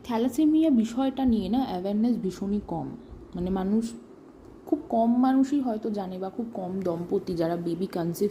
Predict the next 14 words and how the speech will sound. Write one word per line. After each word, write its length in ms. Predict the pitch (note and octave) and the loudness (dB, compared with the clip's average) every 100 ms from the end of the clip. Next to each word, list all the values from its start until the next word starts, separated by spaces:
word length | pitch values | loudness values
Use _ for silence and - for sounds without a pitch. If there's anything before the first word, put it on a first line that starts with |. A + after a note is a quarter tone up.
| - | -2
করছে, 400 | E3 D3+ - G#3+ - - - - - - - | -4 -4 -6 -10 -12 -20 -20 -20 -20 -16 -8
আহ, 520 | - G3+ G3 F#3+ F#3+ - - - | -2 0 2 2 0 -6 -16 -6
বিষয়টা 400 | G3 A3+ A3 A3 | -4 0 2 4
নিয়ে 320 | A3 A3 G#3+ G3 | 4 4 2 0
নাড়াঘাটা 540 | F#3 E3 E3 E3+ F3 | -2 -2 -2 -4 -6
করে। 280 | F3 C3 A#2 - - - - - - - - | -4 -4 -4 -10 -14 -20 -18 -18 -18 -20 -10
আমি 300 | - A3 C4 | 2 6 6
সবাইকে 420 | A#3 G3+ F#3 F#3 | 6 0 0 0
বলছি 360 | G3+ F#3 F3+ F#3 | 0 0 0 -6
না, 140 | E3+ | -4
আমার, 140 | D#3 - - | -4 -6 -4
আর 200 | E3+ E3+ | -2 -2
আমি 260 | F3 F#3 E3+ | -2 -2 -2
এটাও 300 | F3 F#3 | 2 2